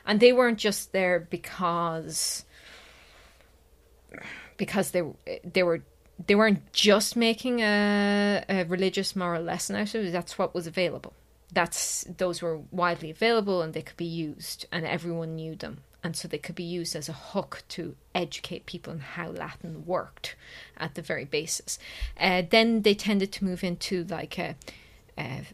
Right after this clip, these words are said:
things like the Distichs Catonis, so they're quite moralizing, you know, you know, uh, and a lot of the stuff has a Christian bent to it, but a lot, they did use a lot of,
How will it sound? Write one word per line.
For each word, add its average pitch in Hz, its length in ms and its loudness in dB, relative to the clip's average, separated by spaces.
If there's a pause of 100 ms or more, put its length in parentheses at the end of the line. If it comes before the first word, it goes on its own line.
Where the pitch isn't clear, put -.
things - 340 -8
like - 220 -10
the 160 280 -4
Distichs - 380 -8
Catonis, 202 760 2
so - 320 -2
they're 147 140 -8
quite - 300 -10
moralizing, 165 1200 -6 (140)
you 151 120 -8
know, 151 280 -10 (260)
you - 80 -12
know, 135 180 -14 (240)
uh, 135 420 -4 (580)
and 180 340 0
a 143 180 0
lot 190 520 2
of 202 100 -10
the - 80 -6
stuff 165 400 -4 (120)
has - 440 -2
a 160 60 -10
Christian 269 680 -4
bent 277 240 -2
to 320 140 -6
it, 349 160 -8 (260)
but 202 260 2 (520)
a 180 100 6
lot, 196 480 4
they 185 160 2
did 170 300 2
use 180 180 -2
a 165 60 2
lot 165 560 0
of, 165 340 -2